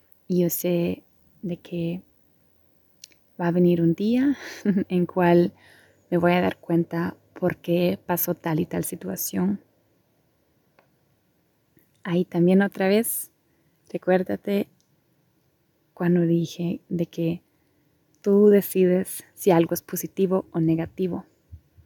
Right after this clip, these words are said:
Es también eso de que toda la situación es un regalo. Número veintitrés. No hay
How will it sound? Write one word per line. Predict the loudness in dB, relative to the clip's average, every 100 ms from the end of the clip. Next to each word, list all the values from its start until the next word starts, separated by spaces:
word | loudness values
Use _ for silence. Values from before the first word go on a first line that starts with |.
| -20 -20 -20 -20 _ _ _
Es | -12 -4
también | 0 4 4
eso | 2 -2 -4
de | -8 -10
que | -8 -8 -10 -14 -16 -4
toda | 2 4 4 4 2
la | 0
situación | -4 -8 -8 -4 0 0 -2 -6 -14
es | -12 -8
un | -6
regalo. | -6 -8 -10 -14 -20 -20 -20 -16 -16 -16 -20 -20 -20 -20 -18 -20 _ _ _ _ _ _
Número | 6 6 6
veintitrés. | 4 2 -4 -8 -10 -10 -14 -18 -20 _ _ _ _ _ _ _ _ _ _ _ _
No | 0 2 2 -2
hay | 2 4 4 2 -2